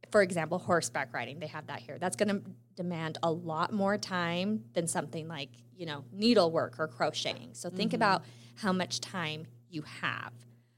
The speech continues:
Speaker 1: Um, another thing is consider what you already like to do. So if you're not an active person or you don't like being active, then maybe, you know,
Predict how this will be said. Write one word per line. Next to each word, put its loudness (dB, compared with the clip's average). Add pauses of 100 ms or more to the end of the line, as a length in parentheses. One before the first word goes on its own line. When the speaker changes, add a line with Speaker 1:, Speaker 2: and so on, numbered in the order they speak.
(140)
Speaker 1:
Um, 6
another 8
thing 2
is -2
consider 4
what 0
you -2 (140)
already 0
like -8
to -6
do. -8 (500)
So 4
if 4
you're 4
not 4
an 4
active 4
person -2
or -2
you 0
don't 2
like -4
being -2
active, -4
then -2
maybe, -6
you -4
know, -2